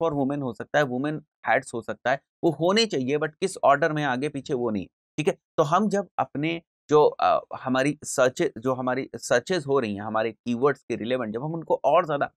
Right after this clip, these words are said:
कंट्रोल करना चाहते हैं तो हम इस टाइप से ब्रॉड मैच मॉडिफायर यूज़ करते हैं। उसी तरीके से फ्रेज मैच, अब फ्रेज मैच में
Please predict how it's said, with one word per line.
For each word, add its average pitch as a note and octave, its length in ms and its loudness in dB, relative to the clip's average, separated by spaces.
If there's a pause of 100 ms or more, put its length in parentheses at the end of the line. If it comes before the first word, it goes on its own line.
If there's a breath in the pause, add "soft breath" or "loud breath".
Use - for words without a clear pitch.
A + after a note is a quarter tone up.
(280)
कंट्रोल D#3 400 2
करना B2+ 240 -2
चाहते G#2+ 320 -10
हैं E3+ 80 -10
तो D#3 120 -6
हम C#3 220 -6
इस - 200 -10
टाइप G#2+ 160 -2
से C#3 120 -6
ब्रॉड G#2+ 320 0
मैच C#3+ 200 -8
मॉडिफायर G2+ 400 -4
यूज़ F#2+ 240 -8
करते F2+ 220 -6
हैं। - 60 -10 (340)
उसी G#3+ 200 2
तरीके D#3 340 -2
से F3+ 120 -8
फ्रेज D3 340 0
मैच, F2+ 160 -4 (340)
अब D#3 80 2
फ्रेज G3+ 340 2
मैच D#3 280 -2
में C#3 160 -4